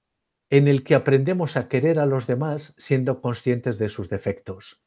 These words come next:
Más aún, creo que solamente podemos llamarnos adultos cuando aprendemos a querer a nuestros padres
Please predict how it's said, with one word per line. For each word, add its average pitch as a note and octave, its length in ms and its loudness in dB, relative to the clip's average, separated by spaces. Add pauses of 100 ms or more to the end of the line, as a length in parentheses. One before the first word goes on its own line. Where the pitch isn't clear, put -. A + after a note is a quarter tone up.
(1300)
Más C#3+ 240 4
aún, D#3 240 4
creo G3 360 4
que D3 120 0
solamente F3 600 0
podemos C3 520 0
llamarnos C3+ 500 0
adultos D3 640 0 (340)
cuando C3 300 4
aprendemos A#2+ 640 0
a A2 100 -2
querer B2+ 300 0
a D3 40 0
nuestros C3+ 380 -2
padres C3+ 500 0